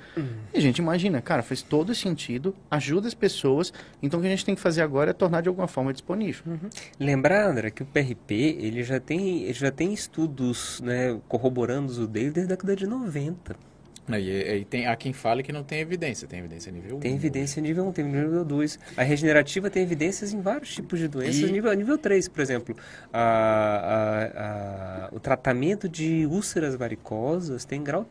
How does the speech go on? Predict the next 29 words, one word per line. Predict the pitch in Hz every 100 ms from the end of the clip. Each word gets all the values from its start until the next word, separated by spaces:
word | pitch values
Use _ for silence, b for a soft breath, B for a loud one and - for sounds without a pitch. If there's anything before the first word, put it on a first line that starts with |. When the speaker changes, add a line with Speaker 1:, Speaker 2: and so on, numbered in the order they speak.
| -
Speaker 1:
nível | 151 185 254
três | - 240 254
de |
evidência. | 208 123 87 - - B B B B B B - -
Speaker 3:
E | 107 110 127
tem | - 135
muita | 123 135 156
coisa | 170 147 131 113
que | 123
a |
Speaker 2:
Úlcera | 139
Speaker 3:
gente | 127 139
Speaker 2:
B | 120
R |
B? | -
Speaker 3:
faz | 139
na | 131
Speaker 1:
Não | 120
tem | 127
Speaker 3:
medicina | 185 214 233 123 120
Speaker 1:
discurso. | 113 -
Speaker 3:
aqui | 127
que | 170 - 127
é |
autorizado, | 127 131 131 123 123 120 120 156 190
que | - 165
não | 160
tem | 175 170 170
nível | 165 202 196 220 247